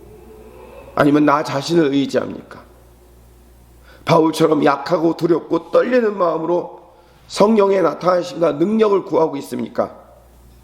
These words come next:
아니면 내 방법, 내 생각, 내 의지를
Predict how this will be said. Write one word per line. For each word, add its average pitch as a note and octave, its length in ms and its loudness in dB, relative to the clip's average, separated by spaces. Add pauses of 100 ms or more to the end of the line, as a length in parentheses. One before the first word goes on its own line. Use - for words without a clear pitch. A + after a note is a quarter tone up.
아니면 C#3+ 600 2 (600)
내 E3 180 6
방법, F3 480 2
내 D#3 160 6
생각, E3+ 640 -2
내 F3+ 140 4
의지를 F#3 840 0